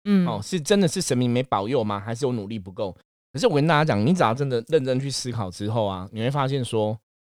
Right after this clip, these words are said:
Speaker 2: 其实是你的努力不够。
Speaker 1: 就是其实你还可以努力更多。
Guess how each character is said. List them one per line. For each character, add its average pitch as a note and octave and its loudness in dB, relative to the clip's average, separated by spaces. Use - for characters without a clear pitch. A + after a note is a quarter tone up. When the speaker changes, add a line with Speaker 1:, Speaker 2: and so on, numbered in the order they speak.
Speaker 2:
其 A#2+ -6
实 C3 0
是 C#3 -4
你 G#2+ -2
的 G2 -2
努 F2+ -8
力 G2+ -6
不 F#2+ -14
够。 F2 -6
Speaker 1:
就 A#3 -6
是 - -6
其 C4 -2
实 C4+ -4
你 G#3+ 0
还 F#3+ -4
可 G3 -6
以 G#3+ 0
努 E3 -4
力 G3+ 2
更 F#3 -2
多。 D#3 2